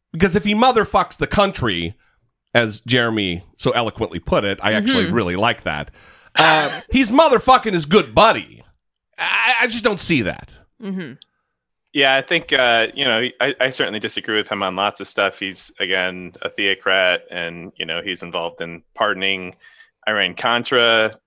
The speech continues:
Speaker 3: um, or officials in the, in the Iran-Contra scandal. Um,
Speaker 1: Mm-hmm.
Speaker 3: you know, all,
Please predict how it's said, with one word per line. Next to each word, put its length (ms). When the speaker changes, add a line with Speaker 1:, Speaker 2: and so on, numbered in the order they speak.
Speaker 3:
um, 460
or 80
officials 360
in 100
the, 120
in 60
the 260
Iran-Contra 600
scandal. 640
Um, 520
Speaker 1:
Mm-hmm. 200
Speaker 3:
you 140
know, 140
all, 140